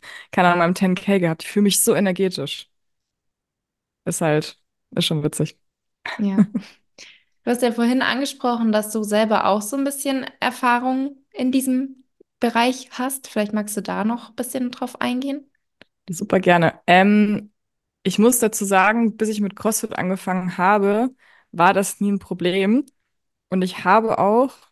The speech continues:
Speaker 1: ich muss dazu sagen, ich habe auch die Pille abgesetzt zu dem Zeitpunkt, das war vor sechs, sieben Jahren. Und ich habe acht bis neunmal die Woche trainiert. Ich war zu hundert Prozent sportsüchtig, ich kann das auch gerne hier offen zugeben. Und ich habe mich komplett über den Sport nur definiert.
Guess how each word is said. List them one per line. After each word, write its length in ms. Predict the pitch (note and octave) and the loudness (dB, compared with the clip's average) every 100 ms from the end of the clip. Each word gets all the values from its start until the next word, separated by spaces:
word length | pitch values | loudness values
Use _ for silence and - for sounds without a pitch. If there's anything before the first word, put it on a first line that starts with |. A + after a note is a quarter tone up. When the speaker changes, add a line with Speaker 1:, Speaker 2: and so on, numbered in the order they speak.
| _ - | _ -4
Speaker 1:
ich 60 | |
muss 100 | G3 | -2
dazu 160 | G3+ - | -2 0
sagen, 140 | F#3+ | 0
ich 60 | G3 | 2
habe 80 | F#3+ | -2
auch 40 | |
die 80 | - | -6
Pille 180 | - E3+ | -4 -2
abgesetzt 480 | - D#3+ D#3+ D#3+ - | -2 -4 -4 -6 -4
zu 60 | |
dem 160 | E3 E3 | -4 -2
Zeitpunkt, 420 | E3+ E3 F3+ F3 | -2 -2 -2 -2
das 60 | E3+ | -2
war 80 | E3+ | -2
vor 80 | |
sechs, 280 | F3 F#3 F3+ | -2 -2 -2
sieben 180 | F3 E3 | 0 2
Jahren. 480 | E3+ E3+ G3 A3 - _ _ _ _ _ - | 2 2 2 0 -6 _ _ _ _ _ -8
Und 100 | G3 | -4
ich 100 | F#3+ | 0
habe 140 | F3+ - | 0 0
acht 160 | - | -2
bis 160 | - - | -2 0
neunmal 160 | F3+ | 0
die 80 | F3 | 0
Woche 180 | F3+ F#3 | -2 -4
trainiert. 420 | - G3 G#3 - - | -6 0 0 0 -6
Ich 160 | - | -4
war 200 | F3 F3 | 2 2
zu 120 | F3+ F#3 | 2 -2
hundert 200 | F#3+ - | -2 -4
Prozent 260 | E3+ D#3+ | -8 -6
sportsüchtig, 500 | D#3+ F3+ F#3 F#3+ F3+ | -4 -2 0 -2 -6
ich 40 | - | -6
kann 140 | E3 | -6
das 160 | E3+ E3+ | -4 -2
auch 100 | E3+ | -2
gerne 220 | E3 F3+ | 2 2
hier 180 | F3+ D3 | 2 0
offen 180 | F3+ F3+ | -2 -4
zugeben. 500 | - G#3 F#3+ G#3+ A#3+ - - - _ | -4 2 4 6 4 -2 -20 -20 _
Und 100 | F3+ | -4
ich 120 | F3+ | 0
habe 120 | F#3+ G3+ | 2 0
mich 160 | F#3+ | -2
komplett 300 | - F#3 F#3+ | -2 -2 -2
über 160 | E3 F3 | -2 -2
den 100 | E3+ | -4
Sport 340 | - F3 F3 | -4 -6 -4
nur 80 | F3+ | -4
definiert. 500 | F3 F3+ F#3 B3+ | -4 -2 2 2